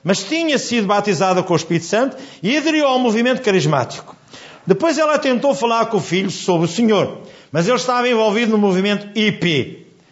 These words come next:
De facto, a mãe e o filho não tinham comunicação. Aos vinte e sete anos de idade, aquele rapaz voltou para a faculdade decidido a ser advogado.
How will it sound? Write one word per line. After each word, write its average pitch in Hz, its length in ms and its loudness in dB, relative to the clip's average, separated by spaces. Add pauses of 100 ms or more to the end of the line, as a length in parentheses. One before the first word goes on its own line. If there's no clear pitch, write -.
(160)
De 156 80 0
facto, 254 440 0
a 220 40 4
mãe 202 200 2
e 226 40 2
o 185 40 0
filho 220 200 -2
não 220 120 2
tinham 226 240 2
comunicação. 156 720 2 (600)
Aos 285 360 2
vinte 294 220 0
e - 40 -6
sete 254 320 0
anos 190 220 2
de 190 60 0
idade, 165 520 0 (500)
aquele 302 360 0
rapaz 247 520 -2
voltou 214 440 0
para 214 160 0
a 175 60 0
faculdade 180 560 0
decidido 202 440 -2 (220)
a 160 80 -2
ser 262 200 2
advogado. 208 680 0